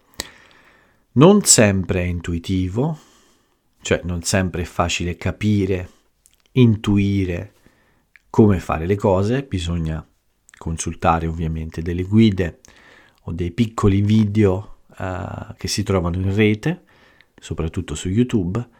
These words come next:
però devo ammettere che ha moltissime funzionalità, molto utili, e, ed è abbastanza divertente da utilizzare.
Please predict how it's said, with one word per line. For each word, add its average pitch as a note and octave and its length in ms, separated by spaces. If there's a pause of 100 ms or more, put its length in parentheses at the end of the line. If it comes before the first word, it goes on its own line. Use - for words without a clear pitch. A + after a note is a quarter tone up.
(800)
però E3 260
devo B2 280
ammettere F2+ 520
che D#2+ 460
ha D#2+ 100
moltissime - 1080
funzionalità, G2 960 (540)
molto - 320
utili, B2 520 (520)
e, F#2 540
ed C3+ 180
è A2+ 120
abbastanza G#2 600
divertente D#2 1160 (500)
da F2 120
utilizzare. D#2 680